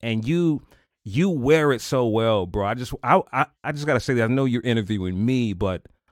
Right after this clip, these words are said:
I'm proud of you. I'm proud of your career. I'm proud, um, of you as a, a, a father,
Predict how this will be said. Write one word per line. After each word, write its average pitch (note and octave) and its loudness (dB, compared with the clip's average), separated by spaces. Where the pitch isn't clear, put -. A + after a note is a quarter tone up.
I'm D3 2
proud C3+ 6
of F#2+ -2
you. C3 2
I'm A2 0
proud A#2 0
of G2+ -4
your G2+ -2
career. A#2 -2
I'm A#2+ 0
proud, A2+ 0
um, F#2 -8
of G2+ -6
you A#2+ -2
as G2 0
a, F#2 -6
a, G2 -6
a F#2 -4
father, C3+ -2